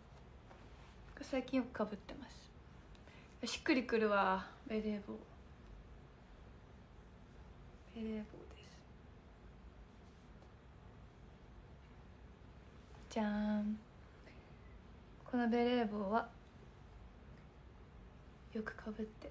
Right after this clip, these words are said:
おります。続いて、ベレー帽その二。<laughs> 秋だね。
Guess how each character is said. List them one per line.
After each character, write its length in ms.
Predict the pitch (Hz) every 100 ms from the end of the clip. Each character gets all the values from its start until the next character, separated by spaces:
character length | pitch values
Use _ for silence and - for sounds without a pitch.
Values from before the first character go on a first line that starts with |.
| -
お 80 | 226
り 140 | 214
ま 100 | 214 247
す。 140 | - - - - - - - - - - - - - - - - - 233
続 100 | 220
い 40 | -
て、 120 | - - - - - - - - - - - - - - - - - - - - -
ベ 140 | 247
レ 180 | 269 285
ー 80 | 226
帽 180 | 220 208
そ 160 | -
の 160 | 220 233
二。 240 | 247 254 - - - - - - - - - - - - - - - - - - - - - - - - - - - - - - - -
<laughs> 480 | 320 294 247 262 214 - - - - - - - - - -
秋 300 | 285 - 233
だ 140 | 226
ね。 400 | 214 208 208 220